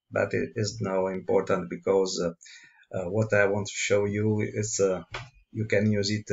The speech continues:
with, uh, other, with the other and the newest, uh, versions. It's all the,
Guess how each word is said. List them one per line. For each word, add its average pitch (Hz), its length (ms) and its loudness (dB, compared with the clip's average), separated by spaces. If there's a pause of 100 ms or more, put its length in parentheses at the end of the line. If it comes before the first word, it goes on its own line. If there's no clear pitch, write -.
(120)
with, 101 180 -2
uh, 90 240 0 (500)
other, 107 220 0
with 113 120 0
the 104 120 2
other 101 540 2 (480)
and 107 100 -6
the 110 80 0
newest, 113 460 2
uh, 92 180 2 (460)
versions. 92 580 -2
It's 113 180 -2
all 110 140 4 (160)
the, 98 160 -4